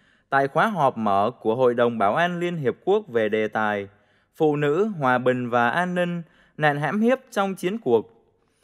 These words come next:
Vị đại diện Tòa Thánh tái lên án những hành vi tàn bạo, không thể chấp nhận được do các băng đảng võ trang,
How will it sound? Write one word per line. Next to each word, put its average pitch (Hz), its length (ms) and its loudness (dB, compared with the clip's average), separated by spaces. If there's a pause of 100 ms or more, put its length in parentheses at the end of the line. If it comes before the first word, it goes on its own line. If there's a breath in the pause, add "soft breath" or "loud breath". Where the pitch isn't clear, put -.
(260)
Vị 156 160 2
đại 156 200 4
diện 151 240 2
Tòa 147 200 4
Thánh 156 300 -2
tái 170 220 0
lên 220 180 0
án 190 260 -2
những 196 180 -2
hành 131 260 -2
vi 208 200 0
tàn 120 280 0
bạo, 113 280 2 (300 soft breath)
không 226 280 2
thể 139 200 2
chấp 233 180 0
nhận 143 280 0
được 123 260 4
do 202 160 0
các 233 200 -4
băng 196 260 -4
đảng 104 280 0
võ 147 160 0
trang, 180 400 -2